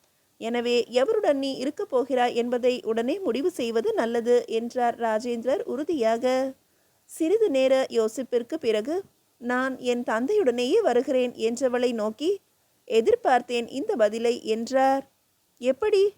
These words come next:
எதை வைத்து?" என்று கேட்டாள் ரோஹிணி தேவி. "மிகவும் சுலபம் மகளே இதை யூகிப்பது. பெண் பிள்ளை அல்லவா? தந்தை மீது பாசம் அதிகமாகத்தான் இருக்கும். அது மட்டுமின்றி இங்கு உன் தாயை கவனித்து கொள்ள நம்பிக்கை உடையோர் நிறைய பேர் உண்டு.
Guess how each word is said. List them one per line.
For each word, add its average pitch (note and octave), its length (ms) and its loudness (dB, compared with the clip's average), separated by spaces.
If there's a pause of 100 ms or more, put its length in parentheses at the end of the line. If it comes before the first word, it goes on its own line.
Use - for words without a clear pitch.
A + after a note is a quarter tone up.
(140)
எதை A#3+ 260 2
வைத்து?" F4+ 540 -4
என்று B3+ 340 -8
கேட்டாள் B3 520 0
ரோஹிணி D#4+ 420 -2
தேவி. C#4 540 -4 (580)
"மிகவும் B3 520 0
சுலபம் G4 420 0
மகளே B3 440 -2
இதை A3+ 340 -2
யூகிப்பது. B3+ 600 -2 (460)
பெண் A#3 260 -2
பிள்ளை C4+ 340 0
அல்லவா? A3+ 360 2 (440)
தந்தை A#3 420 -4
மீது B3 300 -4
பாசம் A#3+ 540 -2
அதிகமாகத்தான் A#3+ 800 -2
இருக்கும். B3 440 -2 (340)
அது G#3+ 260 -2
மட்டுமின்றி A#3+ 800 -4 (220)
இங்கு B3+ 400 0
உன் A#3+ 200 -4
தாயை A#3+ 400 0
கவனித்து A#3+ 480 -2
கொள்ள A3+ 440 2
நம்பிக்கை C#4 540 -2
உடையோர் A#3 440 2
நிறைய B3 340 0
பேர் F#4 180 0
உண்டு. A#3 460 0